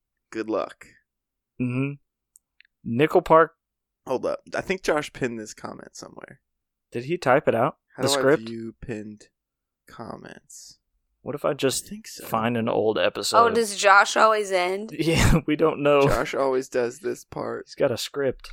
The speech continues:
Speaker 1: Oh,
Speaker 3: Oh,
Speaker 1: one
Speaker 3: that's
Speaker 1: pin.
Speaker 3: great.
Speaker 1: Hold up. Oh, nope. He just pinned the
Speaker 2: Dang.
Speaker 1: order.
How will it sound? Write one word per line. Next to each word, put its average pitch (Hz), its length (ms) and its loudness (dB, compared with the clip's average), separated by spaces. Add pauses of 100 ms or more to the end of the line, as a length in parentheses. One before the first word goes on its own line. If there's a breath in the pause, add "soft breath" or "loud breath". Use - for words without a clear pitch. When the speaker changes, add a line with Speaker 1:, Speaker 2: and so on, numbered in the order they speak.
Speaker 1:
Oh, 120 200 -2
Speaker 3:
Oh, 170 80 6
Speaker 1:
one 143 100 4
Speaker 3:
that's 151 220 4
Speaker 1:
pin. 107 80 -2
Speaker 3:
great. 165 140 4
Speaker 1:
Hold - 180 6
up. - 60 -4 (680)
Oh, 123 300 2 (180)
nope. 127 400 -4
He 131 140 -8
just 123 240 -10
pinned 120 260 -6
the 101 100 -4
Speaker 2:
Dang. 117 120 -4
Speaker 1:
order. 104 340 -4